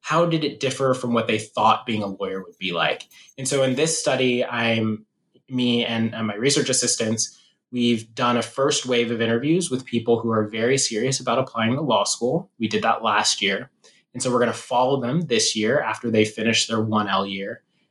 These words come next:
follow them again and, and interview them in their three L year, and then later, um, after they've finished, uh, law school. And we're asking them questions about what were their motivations to go to law school, and then we wanna see how that changes over time, how the legal socialization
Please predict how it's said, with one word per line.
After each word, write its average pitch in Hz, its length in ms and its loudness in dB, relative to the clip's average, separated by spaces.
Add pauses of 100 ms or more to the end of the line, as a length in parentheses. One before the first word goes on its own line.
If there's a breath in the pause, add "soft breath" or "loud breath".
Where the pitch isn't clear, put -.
(120)
follow 127 420 0
them 123 160 0
again 127 360 0
and, 151 180 0
and 123 160 -4
interview 117 380 2
them 113 120 2
in 110 100 2
their 104 120 -2
three 151 180 -2
L 143 140 4
year, 139 320 -2
and 120 100 -4
then 110 200 2
later, 110 640 0
um, 107 200 2
after 104 380 0
they've 101 180 -6
finished, - 840 0
uh, 95 220 -2
law 107 220 2
school. - 420 -4 (260 loud breath)
And 139 80 -12
we're 147 60 2
asking 175 320 2
them 160 160 2
questions 123 460 0
about 110 280 0
what 170 120 2
were 202 100 2
their 190 80 0
motivations 156 560 0
to 139 80 -2
go 120 60 2
to 117 80 0
law 151 220 2
school, 151 360 -2 (160 loud breath)
and 147 100 -2
then 147 120 0
we 156 80 2
wanna 170 180 2
see 156 220 0
how 139 100 0
that 131 140 2
changes 120 340 2
over 110 220 -2
time, 113 600 0
how 117 440 0
the 117 80 -4
legal 117 560 0
socialization 110 840 0